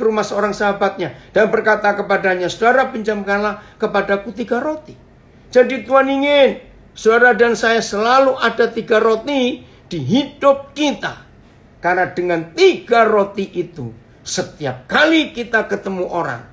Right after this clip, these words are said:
yang tercatat di Matius dua puluh lima ayat empat puluh,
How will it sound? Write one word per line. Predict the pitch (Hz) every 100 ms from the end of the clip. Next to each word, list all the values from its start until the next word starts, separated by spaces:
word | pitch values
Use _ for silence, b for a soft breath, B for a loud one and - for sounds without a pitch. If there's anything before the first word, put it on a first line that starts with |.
| b b 196
yang | 202 190
tercatat | - - - 233 220 196 - -
di | 208 139 B B B
Matius | - 214 202 - 208 -
dua | - 196
puluh | 202
lima | 226 190 - -
ayat | 175
empat | 180 160 175 170
puluh, | 240 285 226 -